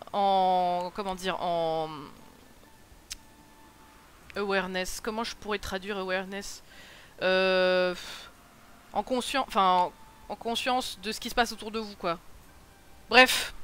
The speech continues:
c'est très mal traduit. M'en veu-, m'en veuillez pas, s'il vous plaît. Donc on l'achète, on l'équipe. Vincent me commencer son tour. On va quand même prendre une quête. S'il y a une quête qui traîne, on regarde ce qu'il y a comme objet. Treasure map, ça m'intéresse pas trop.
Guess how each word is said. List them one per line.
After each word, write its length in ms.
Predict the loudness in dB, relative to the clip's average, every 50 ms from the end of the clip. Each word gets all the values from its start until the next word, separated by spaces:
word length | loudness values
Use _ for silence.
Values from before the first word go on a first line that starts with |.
| -12 -14 -14
c'est 140 | -12 -10 -4
très 100 | 0 2
mal 140 | 2 2 2
traduit. 480 | 2 0 -2 -2 -2 -10 -12 -14 -16 -18 -20 -20 -18 -12
M'en 80 | -10 -10
veu-, 180 | -8 -8 -8 -8 -8
m'en 140 | -6 -8 -6
veuillez 260 | -6 -6 -6 -6 -6
pas, 160 | -6 -8 -10
s'il 160 | -12 -14 -16
vous 80 | -18 -20
plaît. 140 | -20 -20 -20 -20 -20 -20 -20 -18 -18 -18 -18 -16 -10
Donc 140 | -6 0 4
on 60 | 8
l'achète, 340 | 8 8 8 6 0 0 0
on 60 | 0
l'équipe. 420 | 0 0 0 -4 -12 -12 -12 -14 -18 -18 -18 -20 -18 -18 -18 -18 -18 -20 -20 -20 -20 -20 -20 -20 -20 -8
Vincent 320 | 0 2 2 2 4 2 -2
me 140 | -2 -2 -4
commencer 360 | -2 -2 -2 -2 -4 -6 -8
son 160 | -8 -8 -10
tour. 300 | -10 -10 -10 -10 -12 -12 -18 -20 -20 -20 -20 -16
On 60 | -8 -8
va 80 | -8
quand 100 | -6 -4
même 140 | -6 -6 -6
prendre 200 | -8 -12 -12 -10
une 140 | -12 -12 -10
quête. 320 | -2 0 2 2 2 0
S'il 400 | -4 -12 -12 -12 -14 -14 -12 -4
y 80 | -2 -2
a 40 | -2
une 120 | -2 -4
quête 200 | -8 -10 -10 -10
qui 120 | -14 -16
traîne, 400 | -12 -4 -2 -2 -2 -2 -2 -8 -10 -10 -16 -20 -14 -10
on 60 | -8 -8
regarde 260 | -4 -2 -2 -4 -4
ce 100 | -6 -10
qu'il 160 | -10 -6 -6
y 40 | -6
a 60 | -6
comme 280 | -4 -6 -10 -8 -10 -10
objet. 400 | -12 -10 -8 -4 -2 -2 -2 -2
Treasure 400 | -4 -6 -8 -6 -6 -6 -8 -6
map, 140 | -6 -6 -8
ça 140 | -8 -12 -12
m'intéresse 420 | -12 -12 -10 -8 -10 -4 2 2 2 2
pas 100 | 2 -10
trop. 280 | -14 -14 -12 -12 -12 -12